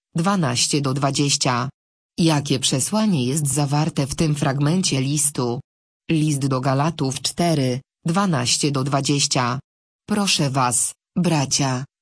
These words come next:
bądźcie tacy, jak ja, gdyż i ja jestem taki, jak wy.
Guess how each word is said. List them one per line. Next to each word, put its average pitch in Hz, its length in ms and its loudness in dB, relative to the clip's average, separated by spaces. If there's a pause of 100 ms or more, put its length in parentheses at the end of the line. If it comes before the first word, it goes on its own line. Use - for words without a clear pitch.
bądźcie 156 580 0
tacy, 135 600 -2 (240)
jak 160 320 -2
ja, 117 240 -2 (260)
gdyż 139 420 2
i 156 80 2
ja 147 180 2
jestem 139 520 0
taki, 135 540 -2 (220)
jak 147 320 2
wy. 135 340 -2